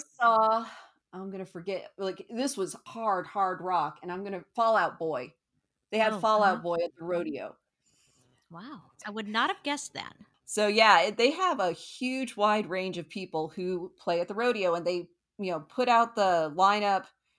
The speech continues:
Speaker 1: months in advance, and the tickets sell out. Everybody kept telling me I had to go to the rodeo.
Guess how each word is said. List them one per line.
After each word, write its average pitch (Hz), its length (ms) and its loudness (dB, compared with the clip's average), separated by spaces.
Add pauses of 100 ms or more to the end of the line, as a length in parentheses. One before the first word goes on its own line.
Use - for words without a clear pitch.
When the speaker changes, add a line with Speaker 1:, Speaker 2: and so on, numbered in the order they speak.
(140)
Speaker 1:
months 220 340 0
in 254 80 -2
advance, 202 560 -4
and 165 120 -6
the 156 40 -6
tickets 226 440 -8
sell 208 240 2
out. 170 320 4 (280)
Everybody 247 360 -2
kept 233 240 -8
telling 320 260 -2
me 190 100 0
I 170 80 -2
had 175 340 -4
to 196 60 -8
go 175 140 -4
to 180 100 -4
the 196 100 -6
rodeo. 269 500 -2